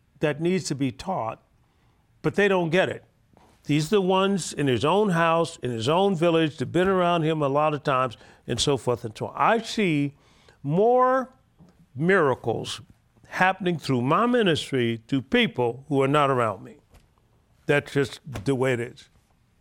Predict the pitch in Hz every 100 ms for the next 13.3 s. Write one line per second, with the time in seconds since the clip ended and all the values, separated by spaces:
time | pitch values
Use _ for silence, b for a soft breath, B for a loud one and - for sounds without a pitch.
0 | _ _ _ b - 170 160 147 - _
1 | 139 185 220 285 285 190 165 143 143 143
2 | 127 - _ _ - 143 - - - -
3 | 285 156 - - - - 131 - 139 143
4 | 165 156 143 135 113 - 123 113 _ -
5 | 190 151 - 160 123 117 - 160 151 147
6 | b b b b b b 196 233 233 -
7 | _ - 208 233 269 311 285 220 190 170
8 | - 214 233 214 151 135 135 - 151 139
9 | - 151 123 135 135 160 143 120 - -
10 | - - - _ _ _ _ b b b
11 | b - 196 208 233 254 208 170 240 233
12 | - 175 185 214 285 330 254 - - 214
13 | 139 139